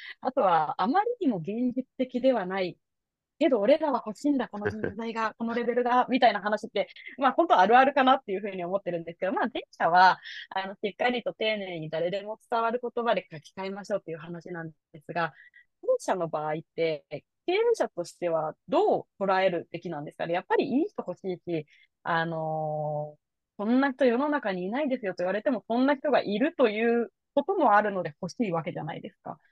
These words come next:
Speaker 1: そのあたりってなんかどうバランスを取りに行くことが一番適切だったりとか、あるいはなんかご提案されてたりするのかなと思って。
Speaker 2: まあ、これはそれこそ、あの、株主の方とか、まあ、
Speaker 1: はい。
Speaker 2: 社内とかで約束している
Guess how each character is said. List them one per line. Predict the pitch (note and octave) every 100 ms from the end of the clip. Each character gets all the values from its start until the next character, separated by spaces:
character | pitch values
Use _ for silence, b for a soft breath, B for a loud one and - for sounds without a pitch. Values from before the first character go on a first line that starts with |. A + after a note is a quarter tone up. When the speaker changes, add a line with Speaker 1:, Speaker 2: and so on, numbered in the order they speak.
| _ -
Speaker 1:
そ | G#3+
の | E4
あ |
た | E4
り | G#3
っ |
て | F3+
な | E3+
ん |
か | D#3
ど | B3
う | A#3
バ | E3+
ラ | F#3+
ン | G3+
ス | G3+
を | G3
取 | A3+ F#3+
り |
に | D#3 D3
行 |
く | -
こ | E3
と | D#3+
が |
一 | D#3 E3
番 | E3 D#3
適 | D#3 -
切 | E3+ - E3+ - -
だ | F3+
っ |
た | -
り | D3
と | -
か、 | F3
あ |
る | G3
い |
は |
な | F3
ん |
か | D#3+
ご |
提 | E3 E3+
案 | F3
さ | F3
れ |
て | E3+
た | E3
り | -
す | -
る | F3
の | -
か | -
な | -
と | -
思 | -
っ | _ - _ -
て。 | - _ b b
Speaker 2:
ま | F2 F2 D#2+ D2+
あ、 | - _ -
こ | - A#2
れ |
は | C3+ C3 A#2+
そ | B2+
れ |
こ | C#3 C#3+
そ、 | G#2+ F2 D#2 - _ _ _
あ | E2
の、 | D#2+ D#2 C#2+
株 | - F2+ G2+
主 | F2
の | D#2+
方 | D2+ D#2 D#2+
と | D2+
か、 | - C#2+ - _ _ _ _ _ -
ま | F2 C#2+ - _ G3
あ、 |
Speaker 1:
は |
い。 | C3
Speaker 2:
社 |
内 | D2+ C#2+
と | -
か | D#2
で | D#2 F2
約 | E2 -
束 | F#2+ F#2+
し |
て | F#2+
い | F2+
る | F2